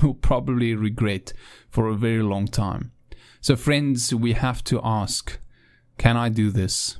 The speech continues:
by faith?" Is God with me in this? And will it be pleasing unto him? Will it be acceptable to him to make this decision? Does it,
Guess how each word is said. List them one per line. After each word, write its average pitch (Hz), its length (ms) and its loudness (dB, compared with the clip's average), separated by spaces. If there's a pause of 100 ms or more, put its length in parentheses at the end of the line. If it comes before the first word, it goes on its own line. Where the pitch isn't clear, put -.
by 98 240 0
faith?" - 520 -8 (580)
Is 120 180 4
God 110 360 2
with 101 320 0
me 95 260 -2
in 104 200 2
this? - 400 -4 (140)
And 104 200 2
will 110 160 2
it 107 100 -4
be 101 140 0
pleasing 101 640 2 (400)
unto 101 300 0
him? 110 360 -2 (160)
Will 131 140 4
it 127 100 -2
be 139 160 2
acceptable - 880 -2 (440)
to - 120 4
him 101 280 2
to - 120 0
make 98 480 -2
this 98 320 -2
decision? 117 560 -4 (680)
Does 120 260 4
it, 123 260 -2